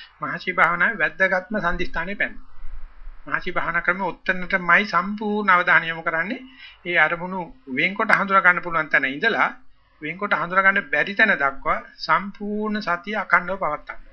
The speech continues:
පවත්තල ඒක හරියට වාර්තා කරන්න පුළුවන්. හරියටම මේ ගුරුවරයා කියන දේ අල්ල ගන්න පුළුවන් වුණොත් ඒ යෝගාවචරය ප්‍රඥප්ති ධර්ම වල ඉඳලා පරමාර්ථ වලට ධර්ම වලට හැරීමේ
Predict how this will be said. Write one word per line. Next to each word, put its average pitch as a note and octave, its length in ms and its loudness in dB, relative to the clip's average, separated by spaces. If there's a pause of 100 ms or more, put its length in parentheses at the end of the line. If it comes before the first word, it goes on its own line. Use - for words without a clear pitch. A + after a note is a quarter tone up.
(420)
පවත්තල F#3 380 -2
ඒක G3 140 0
හරියට G3+ 400 -2
වාර්තා E3 380 6
කරන්න C3 220 -2
පුළුවන්. B2+ 260 -8 (100)
හරියටම G#3+ 600 0 (480)
මේ C#3+ 260 2
ගුරුවරයා F#3 400 4
කියන F#3 220 0
දේ F#3 100 6
අල්ල E3+ 160 4
ගන්න F3 240 -2
පුළුවන් F3 300 -2
වුණොත් A#3 260 -2 (380)
ඒ E3 140 -6
යෝගාවචරය F3 580 -2 (720)
ප්‍රඥප්ති F3 520 -4
ධර්ම E3+ 240 2
වල D#3+ 140 -2
ඉඳලා D3 360 2 (1400)
පරමාර්ථ F#3 560 2
වලට G3+ 220 -2
ධර්ම F3+ 220 4
වලට G3 220 -2
හැරීමේ G3 640 -2